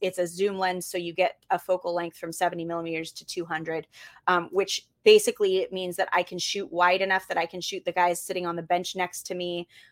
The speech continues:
um, or coming in, you know, playing on the half of the court that I'm on, but it zooms far enough that I can also get the action on the other side pretty decently. Um, so that's,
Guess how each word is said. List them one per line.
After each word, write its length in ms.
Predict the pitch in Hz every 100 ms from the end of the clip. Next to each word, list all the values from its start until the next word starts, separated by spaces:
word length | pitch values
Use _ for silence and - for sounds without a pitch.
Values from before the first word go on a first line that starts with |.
| _
um, 260 | 180 170 165
or 120 | 190
coming 380 | 175 - 185 175
in, 240 | 175 175 -
you 120 | 175
know, 100 | 165
playing 400 | - 180 165 170
on 240 | 170 175
the 240 | 170 160 -
half 280 | - 170 170
of 40 |
the 60 | 175
court 240 | - 175 170
that 80 |
I'm 120 | 170 165
on, 340 | - 170 175
but 140 | 170 -
it 240 | 185 - _ -
zooms 440 | 170 190 185 170
far 300 | - 208 190
enough 240 | 175 175 -
that 80 | 170
I 80 |
can 140 | 160 185
also 280 | 175 170 175
get 120 | 170
the 80 | 143
action 280 | 143 156 165
on 80 | 156
the 140 | 160
other 160 | - 147
side 280 | - 107 -
pretty 200 | 156 151
decently. 560 | 131 - - 85 104 _ - - _ -
Um, 360 | 180 170 165 -
so 160 | -
that's, 400 | 214 233 226 -